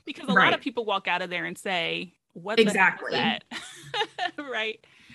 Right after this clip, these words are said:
Speaker 1: Um,
Speaker 2: Exactly. And I think being, you know, so many people who go into this profession are very high achieving sort of type A people and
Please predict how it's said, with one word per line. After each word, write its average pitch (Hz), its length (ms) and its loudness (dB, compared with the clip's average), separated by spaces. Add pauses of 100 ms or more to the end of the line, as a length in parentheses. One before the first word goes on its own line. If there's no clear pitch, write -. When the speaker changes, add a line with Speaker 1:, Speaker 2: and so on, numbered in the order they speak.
(220)
Speaker 1:
Um, 226 320 0
Speaker 2:
Exactly. 196 420 2
And 190 80 6
I 208 100 6
think 233 280 4
being, 208 440 2
you 208 100 0
know, 175 420 2 (240)
so - 200 0
many 196 220 0
people 185 880 -2 (160)
who 196 100 -4
go 190 240 2
into 196 280 -2
this 175 180 -2
profession 175 500 -2
are 156 560 2 (260)
very 196 180 0
high 190 160 0
achieving 180 580 -2
sort 180 160 0
of 165 140 -2
type 156 300 -2
A 165 200 -2
people 196 460 0
and 156 240 0